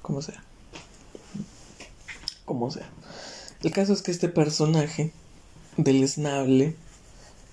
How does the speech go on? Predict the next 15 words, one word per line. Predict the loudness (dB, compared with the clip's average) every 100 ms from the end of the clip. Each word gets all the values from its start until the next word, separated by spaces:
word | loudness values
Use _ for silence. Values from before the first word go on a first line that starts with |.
| -20 -20 -20 -10
este | -4 0
personaje, | 2 0 2 0 0 0 0 2 0 -6 -14 -20 -20 -20 -20 -20 -20 -20 -20 -20 -20 -20 -20 -20 -2
pues, | 0 0 -2 -12 -20 -14
muy | -10 -4 4 6 8
infame, | 6 4 0 2 2 2
muy, | 2 4
muy | 4 4
infame, | 4 2 0 -2 0 0 0
¿no? | 0 0 -4 -12 -20 -18 -18 -8 2
Hay | 6
una | 6 4
palabra | 4 4 4 2 0
que | -2
usaron, | -4 -2 -2 0 0 -2 -4
güey. | 0 0 -2